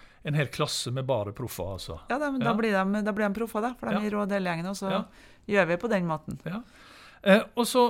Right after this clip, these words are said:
Speaker 1: og så, eh, apropos læring, da du nevnte det, og jeg sa jeg skulle komme tilbake til det.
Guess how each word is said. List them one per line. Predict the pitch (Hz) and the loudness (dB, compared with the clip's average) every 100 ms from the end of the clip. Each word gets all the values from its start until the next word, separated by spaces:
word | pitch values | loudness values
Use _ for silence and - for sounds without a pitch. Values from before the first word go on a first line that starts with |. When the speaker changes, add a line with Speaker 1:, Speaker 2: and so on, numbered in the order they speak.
| - | 2
Speaker 1:
og | 240 226 | 0 0
så, | - 220 202 190 - | 2 2 2 0 0
eh, | 185 180 175 175 170 170 185 175 170 | 0 2 0 -2 -4 -8 -6 -6 -6
apropos | 170 175 160 202 | -6 -4 -4 -2
læring, | 151 160 175 135 | 2 2 0 0
da | 151 | -2
du | 165 160 | 0 -2
nevnte | 160 165 - 151 | -4 -6 -6 -4
det, | 131 131 131 139 | -2 -2 -4 -6
og | 139 139 | -6 -6
jeg | 131 | -6
sa | 147 | -6
jeg | 127 | -6
skulle | - 139 | -6 -6
komme | - 127 | -4 -4
tilbake | - 139 143 - | -2 0 0 -2
til | 120 | -6
det. | 113 | -6